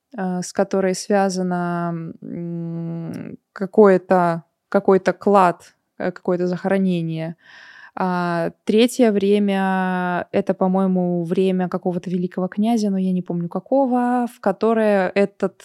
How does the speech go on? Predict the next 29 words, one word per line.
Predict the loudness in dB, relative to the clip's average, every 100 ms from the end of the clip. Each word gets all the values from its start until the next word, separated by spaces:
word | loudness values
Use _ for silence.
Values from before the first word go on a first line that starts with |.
| -2
этот | -2 -2 -6
клад, | -2 2 2 0
собственно, | -2 -4 -4 -4 -4
эти | -4
сокровища | -6 -2 0 -2 -4
появились. | -2 -2 -4 -12 -16 -20 -20 -20 -6
В | -4
общем, | 0 0
очень | 2 0 0
интересно, | 0 0 0 0 -4 -10 -10 _ -20 -20 _ _
и | -6
я | -2 -2 -2 -4 -6
не | -6
буду | -8 -12
спойлерить, | -6 -2 -2 -4 -6
ничего | -8 -6 -6
не | -6
расскажу, | -8 -6 -6 -2 0
но | 0 0
здесь | -2 -2
очень | -4 -4 -4
много | -2 -2 -2 -2 0 -2 -2
Беларуси, | 0 0 2 0 -4 -4 -2
очень | -2 -4 -6
много | -6 -6
самобытности, | -8 -6 -6 -4 -4 -6 -8 -8 -8
очень | -6 -6
много | -6 -4 -4
интересного, | -6 -6 -4 -2 -4 -6 -6 -6 -8